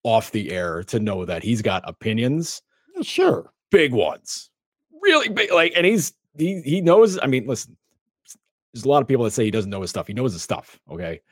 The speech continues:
Speaker 2: Sure.
Speaker 1: Uh, he's very sm-, he is, he's very smart about the game. I know people are gonna be like, "Yeah, okay, buddy, sure." But he is. Like, he, he, he knows, he knows what he's talking about. I guarantee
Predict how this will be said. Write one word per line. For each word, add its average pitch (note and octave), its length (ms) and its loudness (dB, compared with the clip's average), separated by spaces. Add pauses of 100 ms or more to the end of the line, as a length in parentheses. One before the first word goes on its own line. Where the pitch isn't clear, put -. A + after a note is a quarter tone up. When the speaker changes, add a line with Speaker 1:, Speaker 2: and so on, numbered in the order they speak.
(220)
Speaker 2:
Sure. C4 300 4
Speaker 1:
Uh, - 260 -8
he's G#2 180 -4
very B2 240 2
sm-, C3+ 260 -4
he A#2 200 2
is, D#3+ 240 4
he's A#2+ 160 -6
very A2+ 260 2
smart C#3 260 2
about C3 200 2
the A#2+ 60 -2
game. A#2 200 0
I G#2 60 -2
know F#2+ 80 -6
people A2 200 -2
are G#2 60 -2
gonna G2+ 140 -4
be F#2+ 100 -6
like, F2 260 -6 (200)
"Yeah, E2 140 -8
okay, G#2+ 200 -4
buddy, F2 260 -6
sure." F2+ 360 -8
But F#2 180 -10 (560)
he D3+ 140 2
is. E3+ 480 0 (100)
Like, A#2 240 -2
he, B2+ 300 -2 (440)
he, C3 220 -6
he B2 140 -2
knows, C#3 320 6
he C#3+ 120 -2
knows C3 320 4
what A#2+ 120 -2
he's A2+ 120 -2
talking G2 340 -4
about. D#2+ 220 -8
I F#2+ 140 -6 (640)
guarantee A2 720 -6